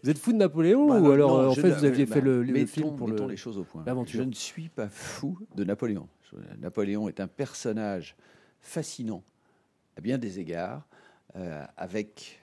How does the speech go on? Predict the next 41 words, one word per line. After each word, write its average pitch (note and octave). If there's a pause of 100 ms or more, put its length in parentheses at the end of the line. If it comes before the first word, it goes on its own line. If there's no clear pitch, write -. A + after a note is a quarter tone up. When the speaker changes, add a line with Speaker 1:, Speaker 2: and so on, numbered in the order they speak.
(120)
Speaker 2:
les F#2
deux, C3
les G2+
deux A#2+
faces, B2
hein, A2+
la, D#2+
ce -
qu'on D2+
a D#2
appelé F2+
la F2
légende E2+
dorée, F#2
euh, D2 (140)
c'est-à-dire D#2+
le, -
le, C#2+
le, - (160)
le - (140)
triomphateur E2+
de E2
toutes -
ces, C#2+ (540)
ces E2
grandes F2
batailles, F#2
le E2
mec E2
qui F2
a D#2 (460)
inventé E2+
le, D#2+ (100)
le E2
code, F2+ (160)
euh, C#2 (520)
le D2+
code D#2+
civil, D#2
enfin D#2
bon, D#2